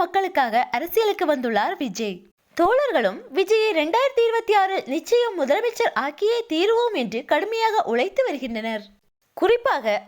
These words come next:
ஆளும் கட்சியை விட தமிழக வெற்றி கழக தோழர்கள் மக்களுக்கு பல நலத்திட்ட உதவிகளை தொடர்ந்து செய்து வருகின்றனர். இந்நிலையில் குமரி மாவட்டம் வாணியக்குடி பகுதியில் போதிய நிதி இல்லாத காரணத்தால் கைவிடப்பட்ட கால்வாயினை சுற்றி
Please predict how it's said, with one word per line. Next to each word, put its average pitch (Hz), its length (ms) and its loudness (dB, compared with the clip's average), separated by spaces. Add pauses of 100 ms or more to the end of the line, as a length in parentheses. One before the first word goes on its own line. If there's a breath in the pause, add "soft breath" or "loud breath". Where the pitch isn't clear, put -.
(140)
ஆளும் 494 280 -2
கட்சியை 453 300 2
விட 339 340 2
தமிழக 480 400 0
வெற்றி 453 260 0
கழக 392 320 0
தோழர்கள் 320 580 2
மக்களுக்கு 403 520 -2
பல 381 340 0
நலத்திட்ட 427 480 -2
உதவிகளை 269 480 -2 (140)
தொடர்ந்து 330 360 2 (120)
செய்து 320 220 0
வருகின்றனர். 220 680 -2 (420)
இந்நிலையில் 302 600 2 (140)
குமரி 494 340 2
மாவட்டம் 453 500 0
வாணியக்குடி 453 520 0 (100)
பகுதியில் 285 480 -2 (160)
போதிய 480 380 2
நிதி 330 340 0
இல்லாத 453 260 2 (140)
காரணத்தால் 370 640 -2
கைவிடப்பட்ட 427 560 0 (160)
கால்வாயினை 381 520 -2 (100)
சுற்றி 302 240 -6